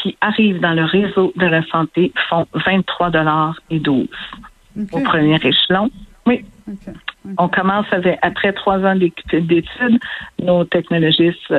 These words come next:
Speaker 1: amorcent leur carrière à vingt-trois pour atteindre un plafond à trente, trente quelques dollars de l'heure, mais ils commencent à vingt-trois dollars de, de l'heure.
Speaker 2: Je me permets une dernière question,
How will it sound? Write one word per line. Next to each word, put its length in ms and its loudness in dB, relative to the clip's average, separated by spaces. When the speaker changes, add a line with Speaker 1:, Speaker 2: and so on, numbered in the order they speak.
Speaker 1:
amorcent 400 2
leur 220 0
carrière 600 0
à 120 2
vingt-trois 580 0
pour 160 0
atteindre 460 0
un 60 4
plafond 480 0
à 120 2
trente, 340 -2
trente 260 0
quelques 560 0
dollars 340 0
de 120 0
l'heure, 260 0
mais 220 2
ils 80 -4
commencent 500 2
à 100 0
vingt-trois 360 0
dollars 420 0
de, 160 0
de 100 0
l'heure. 300 -4
Speaker 2:
Je 100 -2
me 60 4
permets 240 4
une 80 6
dernière 340 2
question, 480 2